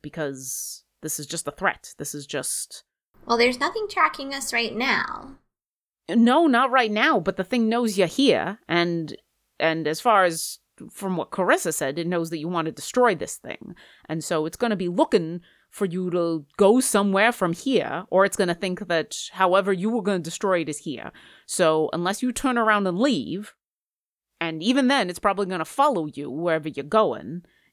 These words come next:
Speaker 1: It's gonna be watching. It's gonna be waiting. It's gonna be looking to see, are you following your, your directive, or are you gonna go destroy this thing anyway?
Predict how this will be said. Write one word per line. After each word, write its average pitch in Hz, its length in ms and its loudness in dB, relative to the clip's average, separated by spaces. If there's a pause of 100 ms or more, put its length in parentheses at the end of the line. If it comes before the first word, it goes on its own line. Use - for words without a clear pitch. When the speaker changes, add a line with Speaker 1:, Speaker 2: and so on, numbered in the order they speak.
Speaker 1:
It's 165 200 -6
gonna 208 200 -2
be 240 300 -4
watching. 214 760 0
It's - 100 -14
gonna 196 160 -2
be 214 120 2
waiting. 156 460 2
It's - 160 -14
gonna 170 160 -4
be 170 100 -2
looking 185 300 0
to 226 80 2
see, 165 380 -2
are 175 80 0
you 170 120 -4
following 208 600 4
your, 190 560 2
your 185 160 0
directive, 175 640 -2
or 202 60 0
are 190 40 0
you 190 140 -2
gonna 202 140 0
go 190 100 2
destroy 185 400 2
this 180 120 -2
thing 170 160 -2
anyway? 156 380 -6